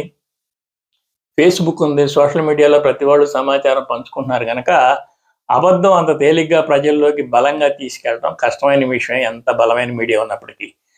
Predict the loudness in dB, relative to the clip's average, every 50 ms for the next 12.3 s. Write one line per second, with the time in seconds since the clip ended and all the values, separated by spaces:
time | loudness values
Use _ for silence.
0 | _ _ _ _ _ 0 0 2 2 2 2 2 2 2 2 2 2 2 2 0
1 | 0 0 2 2 4 4 6 6 6 4 4 2 0 -4 -12 _ _ _ _ _
2 | _ _ -2 0 0 2 2 2 2 2 2 2 2 2 2 2 2 4 2 2
3 | 2 0 0 0 0 0 0 0 0 2 2 4 4 2 2 0 -4 -4 0 0
4 | 0 0 2 0 -2 0 0 0 0 2 2 2 0 -2 -6 -6 -4 -4 -4 -4
5 | -4 -6 -8 -10 -10 -14 -10 -10 -8 -6 -6 -8 -8 -10 -12 -6 -2 0 2 2
6 | 2 0 0 0 2 2 4 4 4 4 4 2 2 4 4 4 4 4 2 2
7 | 0 -4 -8 _ _ _ _ _ _ _ _ -4 -2 0 0 0 0 0 0 2
8 | 2 4 2 2 2 2 0 0 -2 -2 -4 -6 -6 -2 0 2 2 4 4 4
9 | 4 4 4 2 2 -2 -4 -10 -12 -14 -6 -2 0 0 0 0 0 -2 -2 -2
10 | -2 -2 -2 -2 -2 0 0 0 0 0 0 -2 -4 -4 -4 -4 -2 -2 -4 -4
11 | -4 -8 -8 -6 -8 -6 -6 -8 -8 -8 -8 -10 -10 -8 -10 -12 -10 -6 -4 -4
12 | -2 -2 -2 0 0